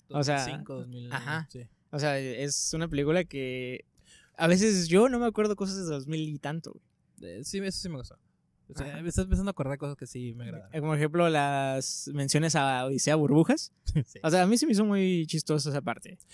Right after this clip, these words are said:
Speaker 2: Porque, de hecho, eh, en el Q and A eso lo, también lo, lo, eh, mencionan. Que ellos hablaron, eh, la ambientaron en esa historia. <laughs>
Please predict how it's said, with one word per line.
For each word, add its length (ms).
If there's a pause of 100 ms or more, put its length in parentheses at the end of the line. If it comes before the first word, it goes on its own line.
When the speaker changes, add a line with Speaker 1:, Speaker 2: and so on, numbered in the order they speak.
(180)
Speaker 2:
Porque, 240
de 160
hecho, 280
eh, 380
en 80
el 100
Q 140
and 80
A 40
eso 240
lo, 100
también 240
lo, 140
lo, 760
eh, 120
mencionan. 480 (160)
Que 80
ellos 240
hablaron, 340
eh, 340 (180)
la 100
ambientaron 380 (480)
en 100
esa 240
historia. 440
<laughs> 380